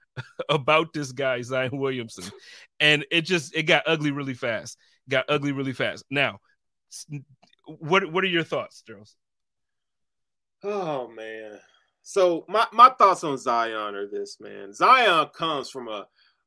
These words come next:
Speaker 2: a very small religious, uh, Christian school and community, right? Zion has always been a top athlete, okay?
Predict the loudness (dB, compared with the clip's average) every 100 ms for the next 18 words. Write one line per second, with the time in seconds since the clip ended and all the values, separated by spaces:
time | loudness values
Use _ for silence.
0 | _ -10 -8 -8 -8 -4 -2 -2 -2 -4
1 | -6 -8 -12 -16 -12 -6 -4 -2 -2 -2
2 | -2 -2 -2 -6 -8 -18 -18 -16 -14 -14
3 | -14 -10 -8 -8 -12 -10 -8 -6 -6 -8
4 | -8 -10 -8 -10 -12 -14 -14 -14 -14 -16
5 | -20 -20 _ _ -8 -4 -2 -2 _ _
6 | _ _ _ _ _ _ _ _ -4 4
7 | 6 6 6 4 0 0 4 4 4 2
8 | 0 -4 -4 -4 -6 -14 _ _ -10 -10
9 | -4 -4 -2 -2 -2 -6 -16 -20 _ _
10 | _ _ _ -20 -16 -4 -2 -2